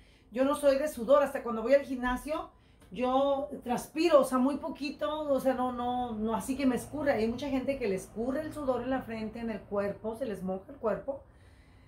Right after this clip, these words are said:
Entonces, obviamente que corra mucho, ¿verdad? Pero no. Entonces, pero yo en mis tenis diariamente hay un polvito que te venden,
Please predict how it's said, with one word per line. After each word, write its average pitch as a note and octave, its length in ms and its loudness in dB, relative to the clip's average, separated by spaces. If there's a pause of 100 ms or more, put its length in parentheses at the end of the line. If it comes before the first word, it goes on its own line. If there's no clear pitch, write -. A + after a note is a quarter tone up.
(160)
Entonces, A#3 340 0
obviamente A#3 480 4
que B3 140 -2
corra A#3 340 2
mucho, B3+ 420 0
¿verdad? A#3 340 2
Pero A3 200 -2
no. A3 340 -2 (560)
Entonces, C#4 800 2 (1200)
pero C#4 500 8 (340)
yo C#4 160 -2
en C#4+ 100 2
mis D#4+ 220 -4
tenis C4 600 2
diariamente B3+ 800 2
hay A#3+ 300 -2
un C4 100 -6
polvito B3+ 420 -2
que A#3+ 120 -4
te G#3+ 160 0
venden, A3 640 2